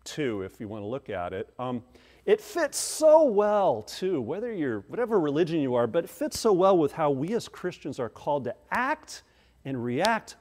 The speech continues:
with love for all people in the face of tragedy and trauma.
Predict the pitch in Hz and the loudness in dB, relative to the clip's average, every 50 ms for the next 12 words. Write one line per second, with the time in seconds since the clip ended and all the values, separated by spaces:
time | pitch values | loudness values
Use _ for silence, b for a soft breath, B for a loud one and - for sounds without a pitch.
0 | - 123 120 120 101 101 123 175 190 185 190 - - - 123 127 113 - - 180 | -8 -6 -6 -6 -6 -6 -4 -2 0 -2 -2 -2 -6 -8 -6 -6 -6 -6 -6 -2
1 | 202 247 302 302 311 311 - 294 294 - - 175 120 82 - - _ _ _ _ | 0 2 4 4 4 2 0 -2 -2 0 -2 -2 -4 -4 -6 -14 _ _ _ _
2 | _ _ _ _ _ _ _ _ _ _ _ _ _ _ _ _ _ - 127 131 | _ _ _ _ _ _ _ _ _ _ _ _ _ _ _ _ _ -8 -8 -6
3 | 123 - - 151 147 139 - - 123 95 - - 143 135 127 139 120 110 117 107 | -6 -4 -2 -2 -2 -2 -4 -8 -10 -10 -10 -8 -4 -2 -2 -2 -4 -4 -6 -6
4 | 113 110 107 104 - - 120 107 107 101 95 85 80 85 | -6 -6 -6 -8 -8 -8 -8 -6 -6 -6 -8 -10 -12 -16